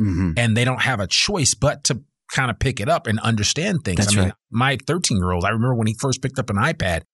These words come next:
Speaker 2: he had figured it out. I didn't even have to show him anything.
Speaker 1: Right.
Speaker 2: He figured it out quickly. You know, and I remember Seth Godin telling this story about how they dropped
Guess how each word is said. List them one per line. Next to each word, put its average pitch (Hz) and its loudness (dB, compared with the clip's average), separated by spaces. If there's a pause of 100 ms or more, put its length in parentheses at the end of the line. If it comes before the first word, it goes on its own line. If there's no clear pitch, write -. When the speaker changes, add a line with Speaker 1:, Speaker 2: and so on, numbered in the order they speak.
(140)
Speaker 2:
he 196 -2
had 131 2
figured 135 -2
it 120 0
out. 123 0
I 147 -2
didn't 190 0
even 147 0
have 123 -2
to - -4
show - 0
him 107 2
anything. 85 -2
Speaker 1:
Right. 101 0 (160)
Speaker 2:
He 196 2
figured 143 -2
it 127 0
out 120 0
quickly. - -6 (240)
You 113 2
know, 107 4
and 104 2
I 120 4
remember 143 2
Seth - 0
Godin 120 0
telling 110 0
this 104 2
story 175 0
about 95 2
how 110 2
they 113 0
dropped 113 -2